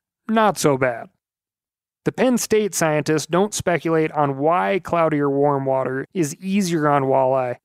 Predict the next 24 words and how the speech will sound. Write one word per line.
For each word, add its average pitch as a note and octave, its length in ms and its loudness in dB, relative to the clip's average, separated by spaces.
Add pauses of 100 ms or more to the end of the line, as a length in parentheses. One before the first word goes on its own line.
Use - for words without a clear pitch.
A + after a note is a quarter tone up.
than C#3 200 -2
clear A#3+ 360 -2
warm D3 320 2
water, B2+ 380 -6 (460)
but D3+ 120 0
we D3 140 0
do G#3+ 320 2
know C3+ 580 -2
a E3 120 -2
few F3+ 320 0
other E3 320 2
effects C#3+ 400 -2
of C#3 100 -6
direct C#3 300 0
sunlight C3+ 560 -2
in C#3 260 -2
warm, C3+ 320 -2
clear D3 260 0
water, B2+ 460 0 (220)
such E3 260 -2
as D3 140 -2
increased E3+ 680 0
algae C#3 400 -2
growth, D3+ 540 -4